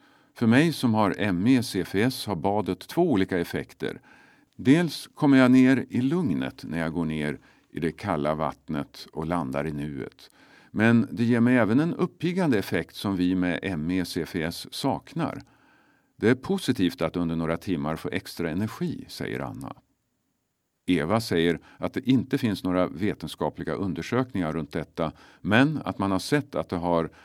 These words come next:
en positiv effekt på depressioner. "Det är en energikick som ger glädje. Endorfinerna bara rusar i kroppen när man går ner i det kalla vattnet.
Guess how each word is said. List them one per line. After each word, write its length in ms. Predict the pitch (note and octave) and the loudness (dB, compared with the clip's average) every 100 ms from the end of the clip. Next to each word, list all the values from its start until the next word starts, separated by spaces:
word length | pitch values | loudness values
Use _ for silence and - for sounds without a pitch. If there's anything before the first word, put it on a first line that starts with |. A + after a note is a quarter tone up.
| - | -8
en 220 | E2+ E2 | -4 -4
positiv 560 | - A#2+ A2+ F2+ F2 | -2 -4 -4 -2 -2
effekt 360 | E2 - D#2+ - | -2 -2 -6 -6
på 100 | E2+ | -8
depressioner. 840 | E2 - A2+ - D3+ A2 - - - _ _ _ _ _ _ _ _ | -6 -6 -6 -4 -6 -6 -8 -12 -20 _ _ _ _ _ _ _ _
"Det 140 | - F2 | -2 2
är 60 | |
en 120 | F#2 G#2+ | 2 4
energikick 880 | D3 D#3+ - E3+ E2 - F#3 - | 2 2 2 0 0 0 -2 -2
som 220 | - G#2 F2+ | -6 -2 2
ger 140 | F2 | 2
glädje. 640 | F#2 C#3 D#3 E2 B2+ - - _ _ _ _ _ | 2 0 0 -2 -2 -2 -4 _ _ _ _ _
Endorfinerna 800 | G#2+ A2+ A#2 - C3+ D#3+ C#3+ A2 | 2 4 4 4 4 4 4 4
bara 240 | G#2 G#2 | 4 4
rusar 540 | G2+ D3+ G2+ - E3 C#3+ | 2 0 0 -2 0 0
i 40 | |
kroppen 480 | - G2 - - D2+ | 0 -2 -2 -4 -2
när 100 | E2 | -2
man 160 | E2 | -2
går 100 | E2+ | -2
ner 240 | E2 D2+ C#2+ | -2 -2 -2
i 60 | |
det 120 | C#2+ E2 | -4 -4
kalla 320 | G2+ D#2+ C#2 | -4 -2 -2
vattnet. 580 | D2 A#1+ - - - | -4 -6 -8 -10 -12